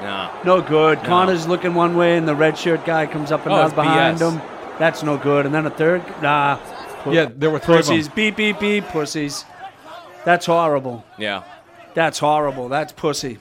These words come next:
Speaker 2: right there.
Speaker 1: Yeah.
Speaker 3: So how
Speaker 2: Yeah.
Speaker 3: about that? Like, Conor looked like the absolute heel, dickhead, you know, talking about everything about Khabib, his family, his religion, blah, blah, blah, so on and so forth, which, uh, you know, Conor does.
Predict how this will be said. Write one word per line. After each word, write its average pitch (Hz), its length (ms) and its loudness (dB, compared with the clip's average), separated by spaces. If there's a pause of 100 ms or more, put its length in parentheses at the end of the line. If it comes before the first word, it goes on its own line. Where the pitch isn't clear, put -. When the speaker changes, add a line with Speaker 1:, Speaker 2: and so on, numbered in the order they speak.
Speaker 2:
right 131 240 -6
there. 127 240 -6
Speaker 1:
Yeah. 107 320 -4
Speaker 3:
So 165 200 2
how 196 200 4
Speaker 2:
Yeah. - 80 4
Speaker 3:
about 233 300 2
that? 160 240 0
Like, 143 220 -2
Conor 226 320 -2
looked 175 200 -4
like 147 180 -2
the 131 160 -8
absolute 196 600 -6
heel, 165 400 -2
dickhead, 151 840 -8 (260)
you 160 120 -2
know, 156 160 -2
talking 165 320 -4
about 147 240 -4
everything 160 440 -4
about 139 240 -4
Khabib, 143 460 -6
his 127 120 -12
family, 151 480 -8
his 123 120 -10
religion, 143 360 -8
blah, 170 120 -4
blah, 151 120 -8
blah, 123 140 -6
so 160 180 -8
on 156 120 -6
and 135 100 -8
so 143 160 -6
forth, 170 200 -8
which, 196 220 -10
uh, 165 220 -8
you 180 120 -10
know, 139 120 -6
Conor 175 300 -8
does. 135 320 -8